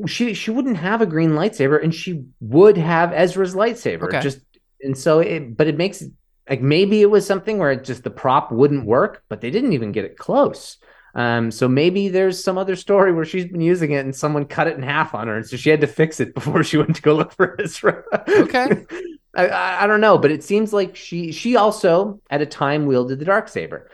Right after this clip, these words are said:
Speaker 1: so she has experience with a lightsaber, and so it's cool to see her kind of facing off against Shin, um, maybe kind of balancing it, like, maybe that's where her major duel will be, whereas Ahsoka's will be with Baylan,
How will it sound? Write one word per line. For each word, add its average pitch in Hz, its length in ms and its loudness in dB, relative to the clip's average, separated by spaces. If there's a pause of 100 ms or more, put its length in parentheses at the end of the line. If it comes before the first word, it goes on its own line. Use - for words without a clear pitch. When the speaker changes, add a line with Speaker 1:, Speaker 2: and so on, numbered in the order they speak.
Speaker 1:
so 175 120 0
she 175 140 0
has 226 160 2
experience 156 560 -4
with 131 220 2
a 127 40 0
lightsaber, 107 720 -2 (180)
and 127 140 -4
so 131 140 4
it's 127 100 -6
cool 151 240 4
to 143 100 0
see 131 200 -2
her 127 200 0
kind 123 140 -4
of 113 80 -8
facing 120 340 -4
off 110 200 -2
against 92 260 -8
Shin, 143 500 -2 (280)
um, 98 440 -4
maybe 113 220 -2
kind 110 180 -6
of 101 200 -6 (100)
balancing 110 420 -4
it, 92 80 -6
like, 95 140 -4
maybe 101 260 -4
that's 104 320 -4
where 98 520 -2 (260)
her 110 200 4
major 110 480 -2
duel 113 380 0
will 110 100 -2
be, 113 280 0
whereas 90 520 -4
Ahsoka's 95 560 -4
will 95 100 -4
be 92 300 -6
with 85 220 -12
Baylan, 123 580 0